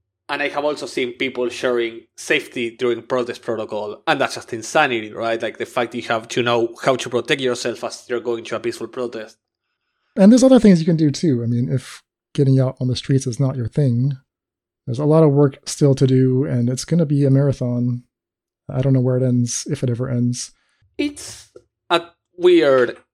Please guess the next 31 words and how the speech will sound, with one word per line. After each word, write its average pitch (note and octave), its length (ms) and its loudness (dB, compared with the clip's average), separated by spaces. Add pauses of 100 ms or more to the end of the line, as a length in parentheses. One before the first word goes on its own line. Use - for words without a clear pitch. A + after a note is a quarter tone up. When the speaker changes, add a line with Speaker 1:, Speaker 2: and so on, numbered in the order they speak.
Speaker 1:
couple A#2+ 220 -6
of - 160 -10
years - 480 -14 (720)
<laughs> - 840 -8
regarding F3 460 4
a C#3+ 120 2
lot C#3 220 4
of B2 160 -2
topics, A#2 600 -2
and B2+ 240 -2
the C3 100 2
world C#3+ 200 0
has C#3 160 -4
changed. D3 640 0 (720)
A C3+ 80 2
lot C#3 140 4
of - 80 -2
people C3 220 0
will A#2+ 120 0
say B2 140 -2
for A#2 180 -4
worse. B2+ 480 2 (140)
<laughs> - 1040 -10
I G3+ 80 4
think A#3 160 -2
most B3 200 4
people G3 240 0
will C#3+ 120 -2
say C3 140 -2
for A#2+ 180 -4
worse. A2 420 -10